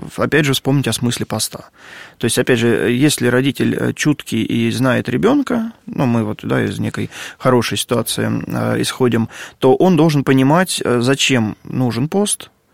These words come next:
ну, и для себя в том числе объяснить, и как ребенку, э, вот, допустим, да, мы берем эти почти два месяца, вот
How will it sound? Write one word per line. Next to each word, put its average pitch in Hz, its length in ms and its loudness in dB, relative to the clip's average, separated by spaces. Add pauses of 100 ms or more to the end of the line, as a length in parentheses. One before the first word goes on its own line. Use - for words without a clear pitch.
(120)
ну, 185 80 4
и 139 40 6
для 117 140 2
себя 110 260 0
в - 60 -10
том 113 160 -4
числе - 220 -4
объяснить, 113 460 -4 (360)
и 143 80 4
как 175 320 0
ребенку, 151 720 2
э, 123 460 2
вот, 123 160 -2 (100)
допустим, 117 420 -4
да, 143 120 2
мы 123 100 4
берем 131 260 2
эти 113 120 -4
почти - 260 -4
два 120 180 2
месяца, - 440 -4 (320)
вот 123 180 -2